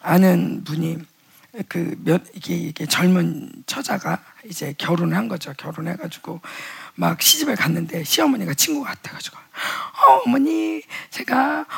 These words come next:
어머니 친구도 오셨는데 식혜 만들어 올게요." 그러더래요.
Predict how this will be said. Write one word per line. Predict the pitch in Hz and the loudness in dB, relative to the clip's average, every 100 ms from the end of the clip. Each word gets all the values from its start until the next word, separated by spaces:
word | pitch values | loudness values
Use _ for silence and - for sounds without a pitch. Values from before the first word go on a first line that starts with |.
| - | -4
어머니 | 233 254 | 0 2
친구도 | 254 - 359 359 - | 2 0 0 -2 0
오셨는데 | - 202 185 180 175 185 233 247 208 _ _ _ _ - - | 0 2 2 2 2 0 0 -2 -4 _ _ _ _ -20 0
식혜 | - - 302 | 2 6 4
만들어 | 277 196 - - | 4 0 -4 -16
올게요." | - - - - | -14 -12 -12 -14
그러더래요. | - 156 147 180 | -16 -16 -16 -20